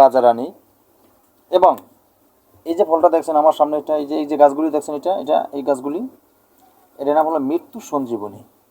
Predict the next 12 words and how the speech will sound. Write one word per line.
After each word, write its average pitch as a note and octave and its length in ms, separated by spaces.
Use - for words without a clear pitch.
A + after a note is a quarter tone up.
মৃত্যু C#3 300
সঞ্জীবনী G#2 460
গাছ, G#2+ 140
এই A2 80
যে G#2 100
এটা। G2+ 140
এবং F3 180
এই E3+ 120
যে F#3 80
এই F3 140
ফলটা C#3+ 260
দেখছেন D3+ 200